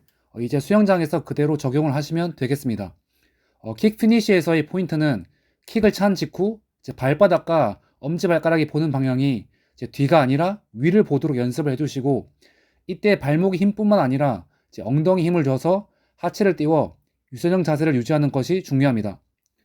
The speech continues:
어, 선수들 영상을 보더라도 평형킥을 찰 때 햄스트링과 이제 발목 스냅을 끝까지 주는 것을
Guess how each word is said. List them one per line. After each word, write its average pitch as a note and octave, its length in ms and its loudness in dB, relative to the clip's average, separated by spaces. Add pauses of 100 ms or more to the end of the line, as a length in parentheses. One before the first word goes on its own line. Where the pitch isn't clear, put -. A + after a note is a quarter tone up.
(500)
어, G#2+ 100 -12
선수들 G#3 360 2
영상을 C#3+ 360 2
보더라도 C#3 680 0 (320)
평형킥을 F#3+ 420 -2
찰 D3 220 -2
때 A#2+ 340 -2 (300)
햄스트링과 F#3+ 800 0
이제 - 140 -14
발목 D3+ 320 -2
스냅을 D3+ 280 -2
끝까지 F3+ 340 -2
주는 C#3+ 240 -2
것을 B2 440 -2